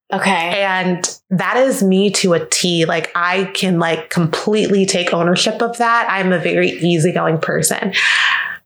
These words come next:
Speaker 2: For people who know me, I feel like whenever somebody is easygoing, I think a lot of people interpret it as somebody who doesn't care.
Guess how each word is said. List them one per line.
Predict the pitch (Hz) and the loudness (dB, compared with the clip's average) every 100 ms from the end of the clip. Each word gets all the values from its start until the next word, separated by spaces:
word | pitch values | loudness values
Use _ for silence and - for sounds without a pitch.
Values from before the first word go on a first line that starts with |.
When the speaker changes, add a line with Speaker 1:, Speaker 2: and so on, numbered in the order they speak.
| _ _ _ 294 - - - | _ _ _ 0 0 -4 0
Speaker 2:
For | 233 220 214 - | 2 4 0 -2
people | - 226 226 269 269 | 0 0 2 2 2
who | 269 269 240 233 | 0 2 2 2
know | 220 214 202 | 2 2 2
me, | 180 156 156 165 170 - - _ _ _ _ - - _ | 2 2 2 2 0 -6 -18 _ _ _ _ -20 -20 _
I | 190 196 | -4 -2
feel | - 202 202 | 0 0 2
like | 208 190 185 180 180 | 2 2 0 -2 0
whenever | 180 190 190 190 214 | 0 2 0 0 0
somebody | - 196 196 208 202 | 0 0 0 2 2
is | 180 - 185 | 2 0 2
easygoing, | 175 165 190 180 180 165 180 202 185 | 2 2 0 0 0 0 0 0 -2
I | 180 | -4
think | - 190 185 - | -4 -2 -2 0
a | 185 | 0
lot | 165 165 170 185 | 0 2 2 0
of | 190 - | -2 0
people | 196 190 185 170 | 0 2 0 0
interpret | 175 160 - 175 160 185 208 | 0 0 -2 -2 -2 0 2
it | 226 240 - - - - - - | 2 2 0 -2 0 0 -2 -2
as | 175 175 175 180 175 - - | 0 0 0 0 0 -2 -2
somebody | - 180 190 170 | -2 0 0 2
who | 190 | 0
doesn't | 139 170 170 170 165 165 - - _ _ _ - | 0 0 2 2 0 -2 -6 -14 _ _ _ -8
care. | 180 160 175 233 269 269 | -2 0 2 2 0 -6